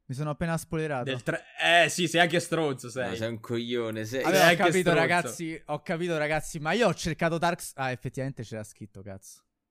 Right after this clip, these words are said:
Speaker 2: <laughs> Verso Reva-, verso Dark Souls
Speaker 1: Vabbè, è
Speaker 2: tre.
Speaker 1: colpa tua.
Speaker 3: Eh,
Speaker 2: <laughs> Eh, vabbè.
Speaker 3: ma non ti sei mai visto, non ti sei mai visto il video sopra di Sabaku? Ma è la cattedrale di Anor
Speaker 1: Sì, sì,
Speaker 3: Londo.
Speaker 1: l'avevo
Speaker 2: Vabbè,
Speaker 1: visto, lo
Speaker 2: no, no,
Speaker 1: sapevo,
Speaker 2: no,
Speaker 1: lo
Speaker 2: no,
Speaker 1: sapevo.
Speaker 2: no.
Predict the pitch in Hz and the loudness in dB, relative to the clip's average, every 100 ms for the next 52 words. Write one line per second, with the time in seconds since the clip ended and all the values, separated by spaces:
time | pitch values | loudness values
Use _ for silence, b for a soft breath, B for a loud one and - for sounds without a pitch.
0 | _ _ _ _ _ _ - 190 - 208 | _ _ _ _ _ _ -4 -4 -4 2
1 | 180 190 - 175 180 208 196 165 202 - | 2 2 0 -2 0 -2 0 0 0 -2
2 | 170 156 - 160 165 180 - 220 - 220 | -4 -4 -4 0 4 4 6 6 8 6
3 | 208 160 143 139 120 - _ - 147 165 | 6 4 2 0 -6 -18 _ -4 -2 -2
4 | 160 - 170 220 202 160 170 165 131 143 | -6 -4 -6 -4 -4 -4 -4 -2 0 -2
5 | 156 170 170 175 175 185 175 - 123 98 | -2 -2 0 2 0 -2 -4 -6 -6 -4
6 | 135 143 151 165 165 165 156 117 107 110 | -8 -8 -4 -2 0 0 -2 -6 -6 -6
7 | 110 113 104 104 101 101 110 107 98 101 | -4 -4 -6 -6 -6 -6 -2 -2 -2 -8
8 | 147 254 247 240 190 220 185 190 180 180 | -10 -6 -4 -6 -6 -6 -4 -4 -4 -6
9 | 165 151 165 165 - 170 - 170 160 - | -6 -6 -8 -8 -10 -12 -8 -4 -2 -2
10 | 185 - 190 - 180 175 175 - 160 95 | -2 0 0 0 -2 -2 -2 -2 -4 -4
11 | 95 | -10